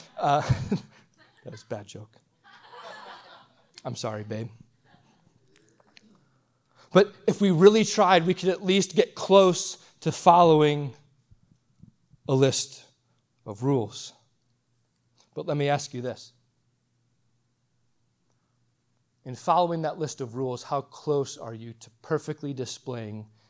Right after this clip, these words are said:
the infinitely perfect nature of God? How close are you to displaying the infinitely perfect nature of God? You see, a life of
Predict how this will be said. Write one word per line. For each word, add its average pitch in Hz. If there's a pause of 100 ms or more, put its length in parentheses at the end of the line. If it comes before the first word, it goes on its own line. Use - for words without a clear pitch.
(120)
the 131
infinitely 127
perfect -
nature 107
of 98
God? - (3000)
How 185
close 175
are 165
you 143
to 143
displaying 143
the 143
infinitely 156
perfect - (380)
nature 127 (640)
of 117
God? 131
You 135
see, 165
a 156
life 160
of -